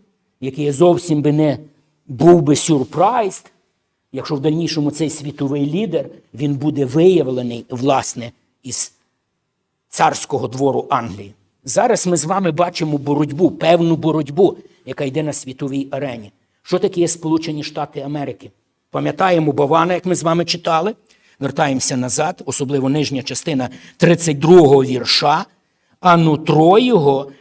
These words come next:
та стегна його з міді». Тридцять другий вірш. Що це показує? Що с-, починаючи із задньої частини тіла,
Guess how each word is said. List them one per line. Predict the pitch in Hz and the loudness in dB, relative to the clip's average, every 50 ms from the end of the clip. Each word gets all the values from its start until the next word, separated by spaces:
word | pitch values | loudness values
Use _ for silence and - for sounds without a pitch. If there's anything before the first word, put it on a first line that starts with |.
| _ _ _ | _ _ _
та | - 143 | -2 0
стегна | 135 - - - - 170 151 165 180 - - 170 170 170 | 2 0 -2 0 0 2 2 2 2 0 -2 -4 -6 -6
його | 165 143 135 127 143 135 | -4 -4 -2 -2 0 -2
з | - - | -2 -2
міді». | 147 160 185 190 170 127 120 101 - - _ _ _ _ _ _ | 0 0 0 0 0 -4 -8 -12 -16 -20 _ _ _ _ _ _
Тридцять | _ - 147 151 - - 156 127 | _ -2 -2 0 0 -2 -4 -2
другий | 139 151 127 151 147 | 0 0 0 0 0
вірш. | 147 139 113 - - - - _ _ _ _ _ _ | -2 -4 -6 -8 -14 -18 -18 _ _ _ _ _ _
Що | - 160 | -10 -10
це | 151 - 165 | -8 -8 -6
показує? | - 165 - - 190 165 - 143 139 127 | -6 -6 -2 0 0 0 0 -2 -4 -6
Що | - - - 147 123 113 - _ _ | -6 -6 -6 -6 -6 -6 -8 _ _
с-, | - - - - - _ _ _ _ _ | -4 -4 -4 -4 -8 _ _ _ _ _
починаючи | _ 139 127 - 170 156 175 180 175 160 147 147 - - 160 143 135 123 - _ _ _ _ _ _ _ _ | _ -6 -4 -2 -2 0 2 2 2 2 0 -2 -4 -6 -4 -4 -6 -6 -8 _ _ _ _ _ _ _ _
із | - 147 143 131 - - - - | -10 -8 -6 -4 -6 -6 -8 -6
задньої | - 131 - 175 170 165 143 151 147 139 139 | -6 0 2 2 2 2 0 -2 -6 -6 -8
частини | - 151 135 - - 175 156 147 135 | -8 -8 -8 -6 -4 -4 -4 -4 -8
тіла, | 123 147 - 165 160 151 147 165 190 196 | -10 -12 -8 -6 -6 -4 -4 -4 -6 -6